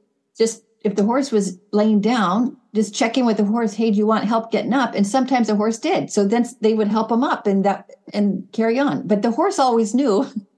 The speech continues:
<laughs> people were around and that, and knew that people would help him up. So there was this little relationship that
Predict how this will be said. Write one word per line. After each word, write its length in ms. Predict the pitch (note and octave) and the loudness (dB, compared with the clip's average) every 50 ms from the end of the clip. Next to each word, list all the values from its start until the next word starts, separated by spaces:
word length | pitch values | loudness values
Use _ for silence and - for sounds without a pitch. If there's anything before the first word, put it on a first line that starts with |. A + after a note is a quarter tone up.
| _ - _ _ - | _ -20 _ _ -20
<laughs> 500 | F4+ - _ _ _ - - _ _ - | -20 -20 _ _ _ -20 -20 _ _ 0
people 400 | D4+ G4+ A#4 - C4 C4 A#3 A3+ | 0 0 2 2 2 2 2 2
were 80 | A#3+ | 2
around 720 | A3 C4 B3+ G#3+ F#3+ G3 F#3+ F3 E3+ F3+ A3 F#4 F#4+ - - - - - - _ _ _ _ _ - | 2 2 0 2 2 2 2 2 2 0 0 -2 -4 -6 -12 -20 -20 -20 -20 _ _ _ _ _ -2
and 340 | A#3 A3 A3 G#3 G3 G#3+ | 0 2 2 0 0 0
that, 220 | G#3 A3+ - - - A3 | 0 0 -2 -2 0 0
and 80 | G#3+ G#3+ | 2 2
knew 120 | A#3 B3+ C4 | 2 2 -2
that 100 | D4+ D4+ | -2 -4
people 180 | C#4+ A#3 C4 C4 | -4 -4 0 0
would 140 | C#4 C4 A3 | 0 0 0
help 200 | G#3 G3 G3 A3+ | 0 -2 -2 0
him 120 | A3+ C#4 | -2 0
up. 280 | G4+ F4+ - - - - | 0 -2 -2 -4 -6 -2
So 140 | - A3 | 0 2
there 120 | G3+ A3+ A#3 | 2 2 2
was 80 | A#3 | 0
this 180 | C4 C4 B3+ - | -2 -4 -4 -4
little 220 | B3+ B3 B3 A3+ | -4 -4 -2 -2
relationship 800 | A#3 B3+ B3+ B3+ B3+ E4 E4 - D4 A#3+ - - G3 - - - | -2 -2 -2 -2 -2 -2 -2 -2 -2 -2 -2 -4 -6 -6 -2 0
that 260 | G3+ F3 - - - | 0 0 0 -2 -8